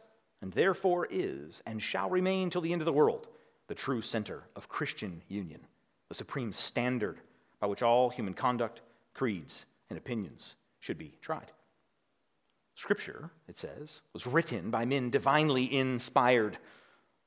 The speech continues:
God is able to write exactly what he wants, even through the human instruments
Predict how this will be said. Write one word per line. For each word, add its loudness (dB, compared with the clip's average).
God 0
is -2
able 4
to 0
write 6
exactly 8
what 8
he 0
wants, 4
even -2
through -4
the -6
human -2
instruments 0